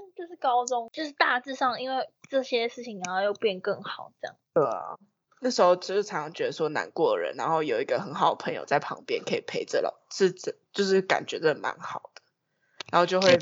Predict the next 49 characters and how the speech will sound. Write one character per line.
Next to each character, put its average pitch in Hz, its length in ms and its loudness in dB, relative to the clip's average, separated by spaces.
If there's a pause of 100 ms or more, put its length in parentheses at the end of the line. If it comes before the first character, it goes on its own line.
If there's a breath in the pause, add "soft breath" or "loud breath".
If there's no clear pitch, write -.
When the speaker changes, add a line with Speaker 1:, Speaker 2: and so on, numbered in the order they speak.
(220)
Speaker 2:
很 196 180 -4
信 180 280 2
任 156 180 0
这 156 100 -4
个 113 100 -4
人， 101 140 -8
因 233 80 0
为 311 80 6 (400 loud breath)
很 175 180 -4
多 208 220 4
事 214 320 -4
你 139 160 -10
是 180 340 -2 (360 soft breath)
可 - 160 -2
能 147 180 -2
不 165 100 2
会 175 140 10
跟 185 260 2
比 147 140 -10
较 156 340 2 (120)
没 190 100 -2
有 196 80 4
那 196 80 -4
么 190 100 0
好 98 220 -4
的 120 140 -8
人 95 260 -8
讲， - 220 -8 (440 soft breath)
或 185 120 -2
者 156 100 -8
是 156 500 -10 (280)
没 175 80 6
有 165 80 6
那 165 60 -4
么 170 100 0
亲 165 260 -4
近 160 260 -4
的 80 140 -4
人 58 180 -10
说， - 460 -8 (640)
然 156 180 0
后 151 80 0
就 160 240 -6
会 160 360 -6
觉 120 220 -4
得 131 80 -4
说 151 380 -4
，“哎， 190 300 0 (260)
这， 185 160 -6